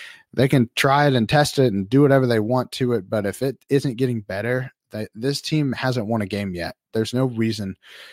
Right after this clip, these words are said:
to, if they want A J Green to be in their future plans, to trot him out there at this point. So,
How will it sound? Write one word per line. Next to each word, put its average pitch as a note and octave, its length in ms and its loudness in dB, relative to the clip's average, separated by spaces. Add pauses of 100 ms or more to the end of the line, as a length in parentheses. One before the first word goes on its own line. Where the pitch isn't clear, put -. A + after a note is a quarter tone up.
(180)
to, G#2+ 360 -2
if - 160 -8
they A#2+ 160 2
want A#2+ 360 -2
A A#2+ 140 2
J A2 140 -2
Green A2 280 -2
to G2+ 60 -6
be A2 240 -2
in G2+ 100 -2
their F#2+ 140 -4
future D#3+ 400 0
plans, F#2+ 640 -6
to G2 460 -4
trot G#2 280 2
him F#2+ 100 0
out G2 220 0
there F2 160 -2
at F2 120 -8
this G2+ 180 -2
point. F#2 360 -6
So, F#2 460 -2